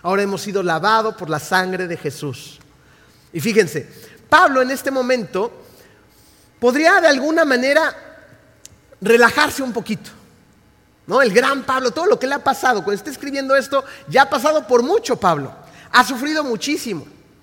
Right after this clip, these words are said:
Él podría decir, "Bueno, yo ya tengo un montón de medallas de todas las carreras que he ganado,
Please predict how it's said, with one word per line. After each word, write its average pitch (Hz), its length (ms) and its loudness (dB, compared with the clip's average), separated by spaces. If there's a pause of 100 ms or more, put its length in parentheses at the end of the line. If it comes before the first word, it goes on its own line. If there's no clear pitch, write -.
(1400)
Él 277 120 -4
podría 285 280 0
decir, 269 400 -4 (300)
"Bueno, 240 380 0 (680)
yo 262 140 -2
ya 269 120 0
tengo 262 180 -4
un 254 60 -4
montón 247 320 0
de 254 100 2
medallas 208 540 4
de 202 80 -4
todas 196 240 4
las 175 180 0
carreras 180 440 2
que 170 260 0
he 180 40 0
ganado, 240 680 2